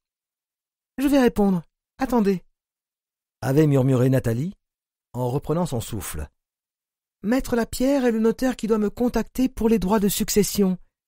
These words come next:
Speaker 1: C'est tout ce que je sais. »«
Speaker 2: Donc, vous ignoriez qui était Chloé Blanchard ? »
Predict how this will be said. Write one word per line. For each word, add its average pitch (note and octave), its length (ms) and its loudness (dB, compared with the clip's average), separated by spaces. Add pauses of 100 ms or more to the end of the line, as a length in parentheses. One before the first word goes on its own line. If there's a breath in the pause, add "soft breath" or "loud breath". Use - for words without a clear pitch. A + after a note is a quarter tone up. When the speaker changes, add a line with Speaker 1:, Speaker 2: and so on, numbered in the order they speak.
(100)
Speaker 1:
C'est - 120 -8
tout B3+ 100 -6
ce - 80 -10
que B3 80 2
je A3 120 4
sais. »« G#3+ 300 2 (1080)
Speaker 2:
Donc, D#3+ 520 -6 (260)
vous C#3 340 -4
ignoriez D#3+ 580 4
qui D3+ 200 -2
était C3+ 300 0
Chloé C#3 320 2
Blanchard ? » G#2+ 720 -2